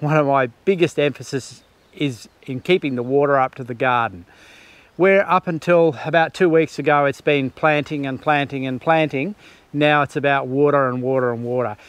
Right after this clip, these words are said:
just to keep these young veggies going so that they keep growing, because otherwise the ground dries out very quickly and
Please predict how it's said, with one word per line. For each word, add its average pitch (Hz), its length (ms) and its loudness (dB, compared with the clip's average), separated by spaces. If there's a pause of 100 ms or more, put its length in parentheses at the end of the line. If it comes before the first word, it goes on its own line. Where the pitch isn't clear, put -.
(200)
just 254 220 -2
to 208 80 -6
keep 180 400 -2
these 151 420 0 (320)
young 170 560 0
veggies 151 640 0 (540)
going 143 480 2
so 147 180 0
that 143 100 -2
they 143 200 0
keep 165 360 -4
growing, 135 680 0 (220)
because 202 220 -4
otherwise 190 440 4
the 156 100 -4
ground 180 340 2
dries 143 320 2
out 131 240 0
very 160 220 2
quickly 143 540 -2 (100)
and 139 380 -2